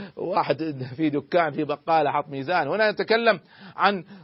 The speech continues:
واحد يستحق مناقصة فلم يعطى، تعطى له المناقصة وتعطى لنسيب وتعطى لحسيب وتعطى لابن العائلة وت-،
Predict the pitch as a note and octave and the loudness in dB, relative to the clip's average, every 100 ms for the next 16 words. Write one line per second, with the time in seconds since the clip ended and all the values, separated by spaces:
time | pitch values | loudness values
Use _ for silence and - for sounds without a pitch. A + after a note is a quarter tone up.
0 | - A3 C4 A#3 G#3 A3 A3+ A3+ C4+ G#3+ | 4 8 10 8 2 2 2 2 2 0
1 | A#3+ B3+ C#4 C4 C4 A#3 B3+ A#3+ C4+ C4+ | 2 4 4 4 4 4 2 2 0 2
2 | A#3+ A3+ B3+ B3 B3+ A#3+ A#3 A#3 A3+ A#3+ | 4 4 2 0 2 6 6 4 4 4
3 | B3+ A#3 A#3+ A3 A#3+ A3+ A#3 A3+ G#3+ G3+ | 4 2 2 2 0 2 2 2 -2 -2
4 | A3+ B3 E3+ - G#3 F#3+ G3+ - - A3 | -2 -4 -6 -14 -4 0 2 0 2 2
5 | G#3+ G3 G3 A3+ A#3 D#3+ G3+ E3 F3+ A3+ | 4 0 -2 -4 -4 -6 -4 -2 0 0
6 | A3 A3 G#3+ G#3 G3+ G3+ G3 G#3 F#3 G#3+ | 2 2 4 2 2 -2 -2 0 4 4
7 | A#3+ A#3 G#3+ F#3 | 4 4 4 2